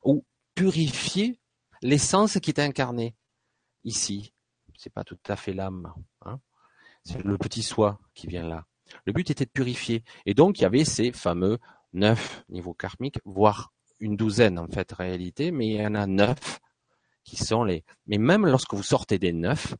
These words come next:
niveaux karmiques, que vous vous êtes épuré, on va dire, c'est, c'est, c'est, c'est terrible de le dire comme ça, hein, mais quelque part, de façon, truc, c'est comme ça, hein, c'est, euh, éprouver son karma, c'est apprendre,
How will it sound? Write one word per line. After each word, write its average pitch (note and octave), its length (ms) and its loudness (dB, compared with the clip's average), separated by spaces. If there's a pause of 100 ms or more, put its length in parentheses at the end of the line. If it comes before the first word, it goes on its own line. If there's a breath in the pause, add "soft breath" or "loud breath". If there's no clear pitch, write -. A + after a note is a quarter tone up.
niveaux F#2 320 -8
karmiques, F2 520 -12 (580)
que - 80 -10
vous G2 220 -8
vous G#2+ 180 -2
êtes - 280 0 (240)
épuré, A2+ 720 -2
on F#2+ 120 -12
va G2+ 160 -8
dire, - 240 -10 (1700 loud breath)
c'est, - 240 -8
c'est, - 240 -8
c'est, - 240 -4
c'est - 160 -6
terrible E3 260 -2
de A2 60 2
le G2+ 60 -2
dire G#2+ 140 0
comme G2 140 0
ça, F#2+ 160 0
hein, C#3 120 -6
mais G2+ 180 -6
quelque A2 240 -4
part, D3+ 240 -2
de G#2+ 40 -6
façon, F#2+ 600 -4 (1040)
truc, D#3+ 240 -2
c'est - 180 -8
comme A#2 180 -4
ça, G2 260 -2
hein, B2 180 -10
c'est, E2 420 -14 (380 soft breath)
euh, E2+ 320 -6 (320)
éprouver G#2 340 0
son G2+ 180 -4
karma, F2+ 460 0
c'est F#2+ 300 2 (540)
apprendre, C#3 680 0